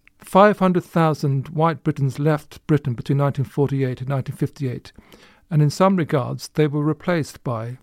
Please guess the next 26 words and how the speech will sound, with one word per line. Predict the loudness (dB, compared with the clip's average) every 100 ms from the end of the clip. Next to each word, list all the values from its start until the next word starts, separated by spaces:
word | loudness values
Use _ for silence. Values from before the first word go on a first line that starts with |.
| -10
three | -4
hundred | -4 -4
thousand | -6 -6 -6 -8 -8
African | -8 -6 -4
Caribbean | -2 -4 -4 -6 -8
people | -10 -8 -8 -10 -16 -20 -12
because | -2 0 0
they | -4 -4
were |
needed | -2 -2 -4 -4
to | -6 -6
get | -6 -6
this | -6 -6
country | -4 -2 -4 -6 -10 -20 -20 -6
out | -2
of | -2
the | -2
bombed, | 0 2 2 0 -2
shelled | -4 0 0 -2 -2
mess | 0 0 -4 -2
of | -2 -4
the |
Second | -4 -2 0 0
World | -2 -4
War. | -2 -4 -4 -10 -16 _ _ _ -20 -20 _ _ _ _
I'm | 0 4 2